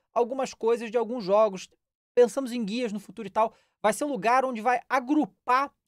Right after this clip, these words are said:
todas essas coisas de videogame. Então, a,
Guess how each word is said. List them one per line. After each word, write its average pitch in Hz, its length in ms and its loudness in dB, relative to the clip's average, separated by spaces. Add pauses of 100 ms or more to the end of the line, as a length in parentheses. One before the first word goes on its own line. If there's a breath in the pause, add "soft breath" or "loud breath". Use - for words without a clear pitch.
(160)
todas 262 240 4
essas 233 300 -8
coisas 208 380 0
de 190 80 -8
videogame. 147 520 -4 (220 soft breath)
Então, 220 380 2
a, 165 280 2